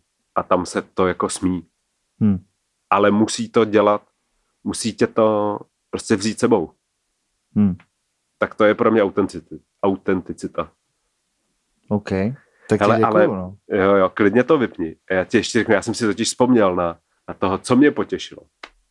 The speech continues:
Speaker 2: Tak to nebudu vypínat.
Speaker 1: Hele, potěšilo mě to.
Speaker 2: <laughs>
Speaker 1: Jednou mi, eh, ani nevím, jak se to jako, eh, proč se to ke mně dostalo. Ale volal mi pán, jestli bych mohl,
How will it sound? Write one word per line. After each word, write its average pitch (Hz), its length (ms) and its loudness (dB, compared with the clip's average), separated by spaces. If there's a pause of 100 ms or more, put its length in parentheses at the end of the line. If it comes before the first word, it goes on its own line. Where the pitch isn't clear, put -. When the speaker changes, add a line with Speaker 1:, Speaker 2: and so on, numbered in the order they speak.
(140)
Speaker 2:
Tak - 140 -10
to - 100 -6
nebudu 90 280 -4
vypínat. 90 420 -2 (300)
Speaker 1:
Hele, 82 340 -4
potěšilo 113 460 2
mě 127 140 4
to. 85 280 -2 (340)
Speaker 2:
<laughs> - 340 -20
Speaker 1:
Jednou 107 560 4
mi, 113 540 2 (520)
eh, 92 500 0 (1600)
ani 104 200 4
nevím, 107 260 4
jak 101 120 0
se 120 120 -2
to 117 120 0
jako, 104 400 2 (100)
eh, 98 260 2
proč 101 240 -2
se - 140 -8
to 110 120 -2
ke 107 100 2
mně 107 120 4
dostalo. 98 360 -4 (540)
Ale 98 140 2
volal 117 260 6
mi 135 120 6
pán, 85 340 -2 (920)
jestli 104 420 2
bych 107 260 -2
mohl, 104 260 2